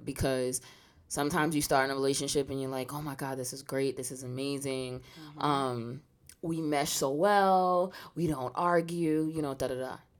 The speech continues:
Speaker 1: And then something happens in one of your lives
Speaker 2: Mm-hmm.
Speaker 1: that changes you. And then now it's, you know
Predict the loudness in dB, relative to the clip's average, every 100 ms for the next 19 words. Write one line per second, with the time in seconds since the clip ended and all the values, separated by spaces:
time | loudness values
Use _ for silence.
0 | _ -20 -6 -2 2 4 2 2 2 2
1 | 2 -2 -4 -6 -8 -6 0 2 2 2
2 | 2 4 2 0 -6 -8 -8 -14 -10 -8
3 | 0 4 4 4 0 -4 -8 -10 -16 _
4 | _ _ _ -6 -2 0 2 2 4 2
5 | 0 -4 -2 -4 -2 -2 -2 -4 -6